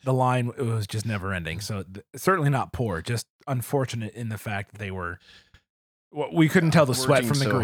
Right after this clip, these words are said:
Speaker 1: grease, you know? Um,
Speaker 2: Yeah.
Speaker 1: but we survived that burger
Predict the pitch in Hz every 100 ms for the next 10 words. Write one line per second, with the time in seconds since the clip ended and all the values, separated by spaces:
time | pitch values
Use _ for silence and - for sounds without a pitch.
0 | 104 104 104 - - 107 101 107 - -
1 | - - - _ _ 127 113 95 85 -
2 | - - - _ _ 110 123 120 131 -
3 | 143 135 135 143 123 131 120 - 120 107
4 | 113 117